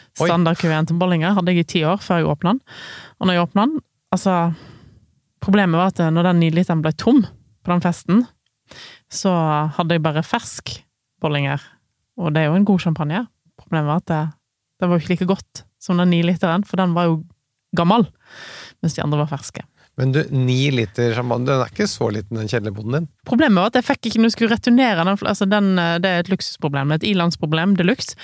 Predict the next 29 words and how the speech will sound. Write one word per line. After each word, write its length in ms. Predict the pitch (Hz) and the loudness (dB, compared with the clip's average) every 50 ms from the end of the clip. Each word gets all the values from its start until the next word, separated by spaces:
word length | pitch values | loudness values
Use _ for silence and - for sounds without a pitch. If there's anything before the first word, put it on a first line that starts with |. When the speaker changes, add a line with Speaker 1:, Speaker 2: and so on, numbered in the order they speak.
| - - - - - - - - | -16 -16 -14 -16 -16 -18 -20 -8
Speaker 2:
for 120 | - - 208 | -6 -4 -4
at 140 | - 208 | -2 -2
den, 480 | 190 202 196 190 190 180 175 170 165 175 | 0 0 0 0 0 0 0 0 0 0
den 220 | 170 190 190 190 185 | 0 2 2 4 4
luka 460 | 190 185 190 185 - - - 220 190 | 4 4 2 2 -2 -2 -2 -2 -2
på 240 | - - - 165 151 147 147 147 147 151 147 - - - - - - - 202 185 185 175 | -2 -2 -2 0 0 0 0 0 -2 -2 -4 -8 -10 -14 -12 -12 -12 -10 -8 -4 -2 -2
glasskontaineren 1200 | 208 202 - - - - 147 - - 240 220 - - 214 190 170 165 160 156 160 175 220 254 247 | -2 -2 -2 -4 -6 -8 -4 0 2 2 2 2 2 0 0 0 0 0 0 0 2 2 2 0
<laughs> 60 | 226 - | 0 0
tok 160 | 233 208 - | -2 -2 0
ikke 120 | - 233 214 | 2 4 4
imot 320 | 208 220 220 202 - - | 4 4 4 2 0 0
den 180 | - 196 190 185 | -2 0 0 0
ni 100 | 175 175 | 0 0
liter 400 | 170 175 185 196 - 175 170 165 151 | 0 0 0 0 0 0 0 -2 -2
flaske 280 | - 165 151 - - | -4 -6 -8 -8 -8
champagne. 440 | - - 165 156 170 160 156 143 - - 151 147 - - _ - | -6 -4 -4 -2 -2 -4 -4 -4 -4 -6 -8 -8 -12 -18 _ -6
Speaker 1:
Så 160 | - 170 151 | -2 -2 0
du 60 | - | 0
må 100 | - 196 | 0 0
kjøre 440 | 156 135 - 104 - - 349 - - | -2 -2 -2 0 2 4 4 4 4
på 140 | - 381 147 | 2 2 2
gjenbruken, 560 | 139 135 339 415 - 110 110 - 123 110 117 135 | 4 2 2 0 0 -2 -8 -8 -8 -6 -4 -4
den. 100 | 151 - | -4 -2
Speaker 2:
<laughs> 140 | - 247 285 | 0 0 2
Ja. 80 | 381 349 - - 640 698 719 740 679 679 679 523 - - 640 932 932 - - - - _ _ _ _ - - 254 262 240 | 2 0 -2 -2 -2 -2 0 -2 -2 -6 -10 -12 -14 -16 -16 -16 -16 -18 -20 -20 -20 _ _ _ _ -4 -2 0 2 2
Speaker 1:
Men 160 | 180 220 214 | 2 4 4
du, 60 | 233 262 254 247 | 4 4 4 4
vi, 220 | 220 185 196 214 226 226 220 220 | 2 2 0 0 2 2 2 0
vi 220 | 190 196 185 202 | 0 0 0 0